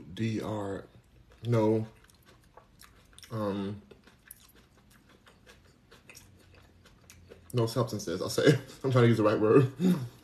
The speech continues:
"So you aren't just a boomer saying no substances. You've been there, done that. It's good to leave it." Exactly. Mm-hmm. That's right.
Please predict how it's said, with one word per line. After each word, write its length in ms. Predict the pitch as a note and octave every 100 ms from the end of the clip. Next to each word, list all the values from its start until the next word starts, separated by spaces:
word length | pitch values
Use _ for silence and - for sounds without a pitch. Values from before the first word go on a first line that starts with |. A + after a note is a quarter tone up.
| - - _ _ - - - -
"So 100 | B2+
you 180 | A#2
aren't 240 | - B2 A2
just 220 | A#2 A2+
a 20 |
boomer 480 | G2+ A2+ G#2 G#2 G#2+ - - - -
saying 360 | - A#2+ G#2+ G#2
no 340 | G#2 G2+ G2 F2+ - - _ _ - - - - _ - _ _ -
substances. 720 | - B2+ A#2+ G2+ F#2 F2+ F#2+
You've 280 | G2+ G#2 G2+
been 260 | F#2+ G#2 G2
there, 360 | F#2 F2 F2+
done 320 | F#2 G2+ G2 F#2
that. 260 | D#2+ E2 - - - - - - - - - -
It's 200 | A2 G#2
good 280 | F#2 A2 G#2+
to 100 | A#2+
leave 260 | G2+ G2+ F2
it." 200 | D#2 - - - -
Exactly. 600 | A2+ A2+ A2 - E2+ F2 - - - -
Mm-hmm. 360 | G#2 A#2 B2+ B2+ - - - - - - _ -
That's 140 | G#2+ A2
right. 260 | A2+ F2+